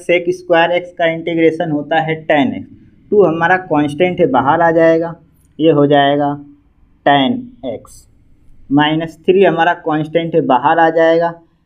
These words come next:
tan x into sec x का integration होता है sec x। Last में हम integration constant लगा देंगे, यानी कि question number twenty का answer आ जाएगा हमारा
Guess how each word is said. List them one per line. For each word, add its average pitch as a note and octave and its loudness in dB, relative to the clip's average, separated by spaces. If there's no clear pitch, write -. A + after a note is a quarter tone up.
tan F#3 4
x F#3 -6
into F3 2
sec F3 2
x F3 -4
का E3 4
integration D3+ 0
होता C#3+ 2
है C#3+ 0
sec D#3 0
x। A#2 -6
Last D#3 0
में E3+ -8
हम E3 -6
integration D3 0
constant B2 -2
लगा D3+ 4
देंगे, D#3 2
यानी D3+ 2
कि D#3 -2
question D3 0
number C#3 6
twenty C#3 0
का C#3+ 2
answer B2+ 0
आ B2+ 0
जाएगा B2+ 2
हमारा A#2 -2